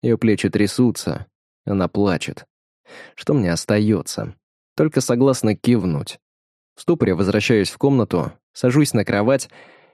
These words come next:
и несколько минут с тяжестью в сердце обдумываю ситуацию.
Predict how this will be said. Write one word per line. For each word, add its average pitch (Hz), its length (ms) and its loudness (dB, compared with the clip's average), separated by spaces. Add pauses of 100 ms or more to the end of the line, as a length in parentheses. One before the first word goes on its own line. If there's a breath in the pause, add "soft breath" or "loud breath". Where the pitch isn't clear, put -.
и - 60 -10
несколько 120 500 0
минут 123 360 2
с - 100 -10
тяжестью 104 500 0
в - 60 -12
сердце 127 400 0
обдумываю 98 520 2
ситуацию. 82 920 -2